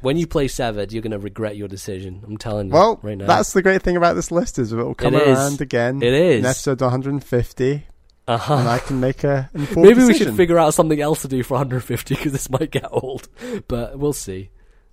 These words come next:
Speaker 1: We'll see.
Speaker 2: So,
Speaker 1: Um,
Speaker 2: we've got Animal Crossing, Wild World, Rayman Legends, and Box Boy, currently sitting at fifty-one, fifty-two, and fifty-three, sitting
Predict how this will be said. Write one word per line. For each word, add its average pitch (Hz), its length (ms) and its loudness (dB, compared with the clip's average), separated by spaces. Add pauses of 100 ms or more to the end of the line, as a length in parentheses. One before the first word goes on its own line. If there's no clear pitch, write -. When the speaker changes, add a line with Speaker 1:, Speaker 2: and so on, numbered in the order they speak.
Speaker 1:
We'll 110 120 -14
see. 95 320 -20
Speaker 2:
So, 143 400 4
Speaker 1:
Um, 120 480 -4
Speaker 2:
we've 147 200 -4
got 151 300 2
Animal 175 300 0
Crossing, 135 360 -2
Wild 120 240 0
World, 107 300 0
Rayman 117 420 -2
Legends, 101 320 -6
and 101 120 -6
Box 101 220 -4
Boy, 98 200 -10
currently 131 380 -4
sitting 117 320 -8
at - 100 -10
fifty-one, 120 460 -4
fifty-two, 113 420 -10
and 104 100 -6
fifty-three, - 480 -10
sitting - 380 -8